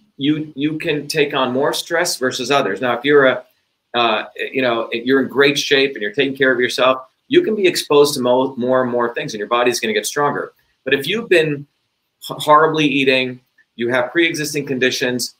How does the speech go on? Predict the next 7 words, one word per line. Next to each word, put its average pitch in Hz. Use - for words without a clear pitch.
right? 151
You 170
can't 196
suddenly 180
jump 127
into 127
a, -